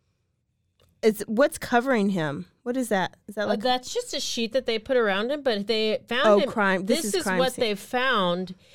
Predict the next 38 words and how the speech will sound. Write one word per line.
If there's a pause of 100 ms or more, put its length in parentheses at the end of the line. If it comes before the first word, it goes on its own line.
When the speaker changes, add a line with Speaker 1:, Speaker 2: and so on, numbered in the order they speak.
(400)
Speaker 2:
in (600)
the,
at
the (120)
family
farm,
at
Gary
Busey's
family
farm.
Speaker 1:
Where
the
vultures
were
circling.
Speaker 2:
Yes.
Speaker 1:
Mm. (120)
Speaker 2:
So
not
only
did
they
find
that
there,
they
found
a, (240)
uh,
part
of
the
mom's
leg
and
foot. (800)
Speaker 1:
Mm.